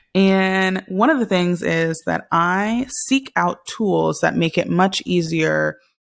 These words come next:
for me to see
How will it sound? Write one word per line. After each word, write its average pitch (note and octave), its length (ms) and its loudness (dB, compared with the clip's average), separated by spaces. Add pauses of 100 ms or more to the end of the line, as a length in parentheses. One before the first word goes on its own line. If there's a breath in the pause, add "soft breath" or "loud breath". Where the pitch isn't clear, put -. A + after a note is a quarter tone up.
(240)
for E3 400 -4
me E3 720 0
to E3+ 360 0
see G#3 800 -2